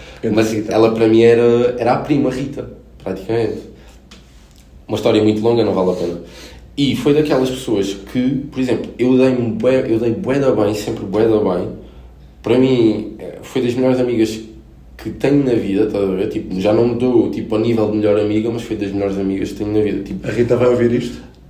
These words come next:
Speaker 2: Epá, eu espero que sim. É, é aqui que vai
Speaker 1: Acaba.
Speaker 2: sentir o nível
Speaker 1: É,
Speaker 2: da
Speaker 1: eu acho
Speaker 2: amizade.
Speaker 1: que isto, isto vai ser um,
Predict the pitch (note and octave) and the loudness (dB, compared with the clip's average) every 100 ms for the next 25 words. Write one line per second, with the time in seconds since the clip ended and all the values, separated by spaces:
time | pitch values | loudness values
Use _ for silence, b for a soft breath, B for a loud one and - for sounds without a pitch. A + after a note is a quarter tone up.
0 | - - - E2+ - - - - C3 A#2+ | -8 -6 -4 -4 -2 0 0 0 -2 0
1 | A#2 A#2+ A#2+ D3 D3 F3 D#3+ E3 E3 D3 | 4 4 6 2 4 2 4 4 4 2
2 | C#3+ D3 F#3+ F#3+ G#3+ F3+ G3+ G3+ G#3+ F3+ | 2 2 2 2 4 6 6 6 4 4
3 | D3+ F3 D3+ C3+ D#3 C3+ - B2 A#2+ C3 | 4 2 0 -2 -4 -4 -4 -4 -4 -4
4 | B2+ C#3 C#3+ D3 D3 D#3 | -2 -2 -2 0 0 -2